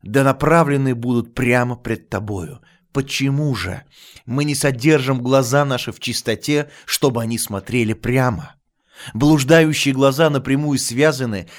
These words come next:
с обеспокоенным, неудовлетворённым сердцем. Мы не сознаём того, что эта проблема блуда глазами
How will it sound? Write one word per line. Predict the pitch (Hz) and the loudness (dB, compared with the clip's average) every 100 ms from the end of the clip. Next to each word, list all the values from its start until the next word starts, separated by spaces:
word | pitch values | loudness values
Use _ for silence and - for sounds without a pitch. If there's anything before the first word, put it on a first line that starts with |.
| - | -12
с | - | -4
обеспокоенным, | 147 135 - 135 135 - 165 151 113 92 80 - - | -2 -2 0 0 0 2 2 2 0 -4 -10 -18 -4
неудовлетворённым | 139 151 139 143 139 139 151 170 151 139 131 | 0 2 2 2 2 2 4 2 2 2 0
сердцем. | - - 151 - - 101 87 - - | 0 0 0 0 -4 -6 -6 -10 -8
Мы | 135 170 | 0 2
не | 170 | 2
сознаём | 165 165 131 151 151 180 190 165 | 0 -2 0 0 2 4 4 2
того, | 165 151 147 | 0 2 2
что | - 151 | 2 2
эта | 156 156 | 4 2
проблема | 160 143 127 151 165 143 | 2 2 2 0 0 0
блуда | 120 151 170 139 | -2 -2 0 0
глазами | 127 131 123 139 165 135 95 | 2 2 2 2 2 2 -4